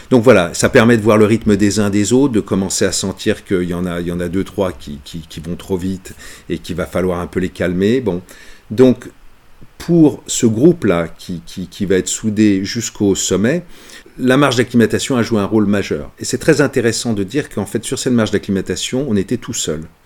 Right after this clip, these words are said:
C'est-à-dire que quasiment tous les lodges ont ouvert pour nous. Donc je n'ai pas vu une seule autre équipe au camp de base, et donc il y avait quand même une vingtaine, plus d'une vingtaine d'expéditions.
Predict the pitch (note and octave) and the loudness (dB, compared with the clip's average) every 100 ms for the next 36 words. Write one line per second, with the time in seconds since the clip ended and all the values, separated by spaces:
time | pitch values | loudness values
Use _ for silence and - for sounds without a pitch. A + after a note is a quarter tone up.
0 | - - - G2+ - G#2+ B2+ B2 C3+ - | -20 -10 -2 -2 -2 0 0 2 -2 0
1 | A2+ A2 A2+ A#2+ A#2+ G2+ - G2 - - | 2 4 4 2 -2 -6 -4 -2 -2 -4
2 | G2 F#2 F2+ - - - - - G#2+ A#2 | -4 -2 -4 -8 -20 -20 -14 -4 -4 -2
3 | A2+ G#2 - D3+ C3+ C#3+ G#2+ - D#3 C#3+ | 0 0 2 2 2 0 0 0 2 2
4 | B2+ B2 A2 - A#2 - D#2+ G2 F#2+ G2 | 2 0 -2 -4 -4 -4 -6 -2 0 0
5 | F#2+ E2 D2+ E2+ D#2+ E2 E2 D#2 E2 F2 | 0 -2 -6 -8 -6 -8 -8 -8 -6 -6
6 | E2+ D#2+ D#2 D2 C#2+ D#2+ E2 F2 D#2+ D#2+ | -4 -6 -6 -8 -10 -10 -10 -8 -6 -6
7 | D2 D2 - F#2+ F#2+ F2+ F2 F#2+ E2+ - | -8 -12 -12 -6 -4 -4 -4 -4 -4 -6
8 | F2 D#2+ - - C#3 | -10 -8 -8 -6 -6